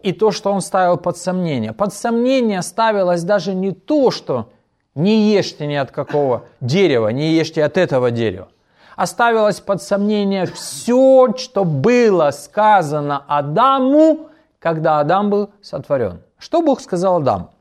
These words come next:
«Плодитесь, размножайтесь, наполняйте землю, обладайте ей и владычествуйте». Потому что именно эти слова наделяли Адама властью и полномочиями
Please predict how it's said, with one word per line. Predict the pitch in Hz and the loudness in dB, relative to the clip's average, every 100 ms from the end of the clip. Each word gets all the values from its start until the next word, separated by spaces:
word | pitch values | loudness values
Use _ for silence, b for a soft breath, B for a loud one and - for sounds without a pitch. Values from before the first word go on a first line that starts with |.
| _ _ _ | _ _ _
«Плодитесь, | 156 139 143 135 - - _ _ _ | -4 -2 -2 -6 -14 -20 _ _ _
размножайтесь, | - 180 156 151 131 139 151 156 196 - _ _ | -2 0 0 -4 -2 0 -2 -4 -14 -16 _ _
наполняйте | 165 175 185 170 165 156 - 139 | -2 0 0 0 0 -2 -4 -6
землю, | 131 147 165 190 - b | -2 -2 -2 -6 -8 b
обладайте | 190 156 156 139 165 190 - | 0 2 2 2 2 0 -4
ей | 196 196 196 | -2 -2 -4
и | 196 | -4
владычествуйте». | 165 165 139 104 - - _ _ _ _ _ b b b | -4 -4 -6 -8 -12 -20 _ _ _ _ _ b b b
Потому | 190 247 | -2 0
что | 254 254 | 0 -2
именно | - 254 254 247 247 | 0 2 2 0 2
эти | 269 294 214 | 2 2 -2
слова | 180 - 202 254 | -6 -2 0 2
наделяли | 262 185 180 208 226 208 - | 2 0 0 2 2 0 0
Адама | 180 180 208 185 | -2 2 0 0
властью | 151 175 277 320 - _ - 185 127 95 | -2 -2 -2 -4 -8 _ -4 -2 -2 -4
и | 202 | -6
полномочиями | - 202 196 202 214 294 330 - - 226 196 214 196 196 117 | -2 -2 0 0 0 2 0 -2 -4 -2 0 0 0 0 -2